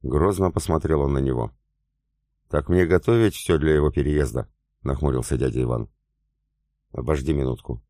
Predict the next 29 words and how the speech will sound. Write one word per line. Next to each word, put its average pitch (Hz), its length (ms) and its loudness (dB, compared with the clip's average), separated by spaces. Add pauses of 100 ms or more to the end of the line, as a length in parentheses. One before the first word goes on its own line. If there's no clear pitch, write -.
(160)
дай 80 180 -2
подумать». 67 440 -2 (640)
Закрыл 78 440 0
глаза 76 320 2
дед, 87 220 0 (180)
молча 80 320 0
шевеля 71 320 0
губами. 64 420 -2 (640)
«Да, 76 260 2 (220)
так 80 200 0
и 82 60 2
поступим», 69 540 -2 (220)
покивал 69 420 -2
он 80 120 0
своим 67 280 -2
мыслям. 62 380 -4 (480)
«Значится 92 500 0
так». 78 320 0 (440)
Открыл 71 400 0
он 65 100 0
глаза 71 340 0
и 73 60 0
стал 69 220 -2
распоряжаться. 64 680 -4 (680)
«Ферму 92 380 4
эту, 73 360 0
посреди 80 480 0
непроходимого 78 640 0
леса, 76 400 0